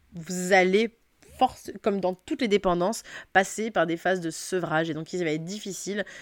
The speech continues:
mais vous en êtes capable. Il y aura des allers-retours, mais vous en êtes capable. Si vous avez conscience que ça vous bouffe la vie, c'est qu'il y a quelque chose à aller faire là-dedans et d'aller, euh, guérir, soigner vos traumatismes. Et, ah, j'ai pas répondu.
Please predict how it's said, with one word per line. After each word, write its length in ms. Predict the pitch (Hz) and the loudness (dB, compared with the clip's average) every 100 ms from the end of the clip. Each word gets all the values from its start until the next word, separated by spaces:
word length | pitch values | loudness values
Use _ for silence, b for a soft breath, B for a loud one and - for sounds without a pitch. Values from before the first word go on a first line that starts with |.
| B | B
mais 160 | 185 190 | 0 0
vous 200 | 185 175 | 0 -2
en 80 | 170 | 0
êtes 180 | 208 - | 0 0
capable. 420 | 170 170 170 175 | -2 4 2 4
Il 40 | |
y 40 | 160 | 2
aura 160 | 180 | 2
des 240 | 175 170 196 | 0 2 4
allers-retours, 600 | 226 208 196 - 226 202 | 4 4 2 0 -4 -2
mais 240 | 196 240 | 0 -2
vous 240 | 185 196 | -2 -6
en 140 | 160 165 | -6 -4
êtes 200 | 185 - | -4 0
capable. 520 | 175 - 170 190 160 B B | 0 2 2 2 -2 B B
Si 140 | - 214 | -6 -4
vous 120 | 185 | 0
avez 160 | 175 175 | 0 -2
conscience 500 | 214 208 - 208 - | -4 -6 -4 -4 -6
que 100 | 185 | -8
ça 140 | 170 | -8
vous 180 | 156 180 | -6 -6
bouffe 280 | 180 262 226 | -6 -2 2
la 120 | 185 | 2
vie, 200 | 165 196 B B | 0 -12 B B
c'est 140 | 180 | -8
qu'il 140 | - 170 | -6 -6
y 40 | |
a 40 | 151 | -4
quelque 300 | 214 190 196 | -6 -6 -4
chose 260 | 208 190 | -4 -2
à 40 | 160 | 0
aller 180 | 156 | -2
faire 280 | 165 202 196 | -2 0 2
là-dedans 400 | 165 156 151 170 B B B | 2 2 -2 -2 B B B
et 60 | 160 | -2
d'aller, 380 | 165 175 196 - | 2 2 2 0
euh, 320 | 151 143 123 - 175 175 _ 185 | -4 -4 -6 -10 -16 -18 _ 0
guérir, 500 | 208 180 208 233 - | 0 2 0 -2 -2
soigner 420 | - 170 185 196 | -2 0 0 -2
vos 120 | 165 | -4
traumatismes. 580 | - 165 151 - 220 196 B B | -4 -4 -4 -6 -6 -8 B B
Et, 140 | 180 185 | 0 0
ah, 180 | - 175 170 | -2 -6 -6
j'ai 160 | 165 | -6
pas 120 | - 170 | -2 -2
répondu. 460 | 170 185 185 226 | 0 -2 0 -2